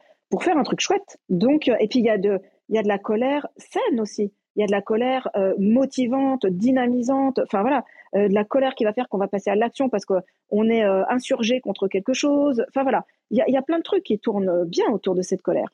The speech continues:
Mais je, c'est vrai qu'on l'a pas dit clairement encore. L'émotion est vouée à sortir. Donc si on ne veut pas qu'elle sorte, elle sortira d'une manière ou d'une autre.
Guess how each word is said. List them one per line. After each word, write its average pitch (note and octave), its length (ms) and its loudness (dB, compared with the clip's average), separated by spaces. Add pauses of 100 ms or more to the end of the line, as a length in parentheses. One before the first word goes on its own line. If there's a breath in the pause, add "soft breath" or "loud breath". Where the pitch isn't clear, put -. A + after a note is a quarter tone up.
(100)
Mais A3 320 2 (180)
je, F3+ 160 -4
c'est - 120 -2
vrai D4 100 2
qu'on B3 100 -2
l'a F3+ 120 2
pas C4 160 0
dit B3+ 120 2
clairement G3+ 380 0
encore. B3+ 400 -4
L'émotion A#3 840 2
est F#3 160 2
vouée A3+ 500 0 (280)
à A3+ 140 -4
sortir. - 760 -4 (340)
Donc F#3 180 -2
si D4+ 300 2
on C4+ 80 4
ne A3+ 160 4
veut G#3 240 2
pas C4+ 180 0
qu'elle F#3 220 -2
sorte, - 320 -4
elle G3+ 180 0
sortira A#3+ 580 -2
d'une G#3 180 0
manière G3 280 2
ou F#3 80 2
d'une F3 220 0
autre. - 180 -10